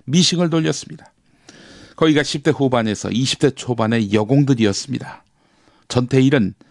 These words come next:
열여섯의 나이로 평화시장 시다로 취직을 했습니다. 그는 삼 년 만에 재단사가 됐습니다. 그러던 어느 날 여성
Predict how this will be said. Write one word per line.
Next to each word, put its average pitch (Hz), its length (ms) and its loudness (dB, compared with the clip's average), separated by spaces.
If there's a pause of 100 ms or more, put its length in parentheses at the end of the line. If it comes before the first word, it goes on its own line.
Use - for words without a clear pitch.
(160)
열여섯의 117 880 0
나이로 107 480 -8 (400)
평화시장 139 640 -2 (260)
시다로 139 600 -2 (100)
취직을 - 340 -4
했습니다. - 460 -12 (800)
그는 170 180 4
삼 185 300 2
년 180 140 4
만에 160 260 0
재단사가 120 720 -2
됐습니다. - 640 -12
그러던 123 460 0
어느 110 160 2
날 120 220 2 (920)
여성 113 420 -2